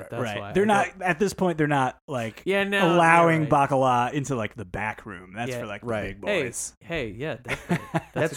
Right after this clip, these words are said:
Speaker 1: a good
Speaker 3: for the
Speaker 1: point.
Speaker 3: big boys and for the kids coming to see Santa Claus, okay?
Speaker 1: <laughs>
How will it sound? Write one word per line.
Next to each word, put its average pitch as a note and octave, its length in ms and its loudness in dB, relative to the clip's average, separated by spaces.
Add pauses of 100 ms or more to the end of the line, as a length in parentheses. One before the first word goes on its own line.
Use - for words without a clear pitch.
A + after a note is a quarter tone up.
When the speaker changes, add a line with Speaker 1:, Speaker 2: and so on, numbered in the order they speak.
Speaker 1:
a - 20 -2
good G#3+ 80 4
Speaker 3:
for G3+ 60 4
the F3 80 4
Speaker 1:
point. D#3 100 -4
Speaker 3:
big F#3 180 2
boys A3+ 300 4
and E3 240 0
for D#3+ 160 -2
the C#3 160 0
kids C#3+ 440 -2
coming C3+ 280 -2
to A#2+ 60 -2
see - 180 -6
Santa A#2 340 -6
Claus, - 380 -8
okay? E3 1040 0
Speaker 1:
<laughs> - 40 -20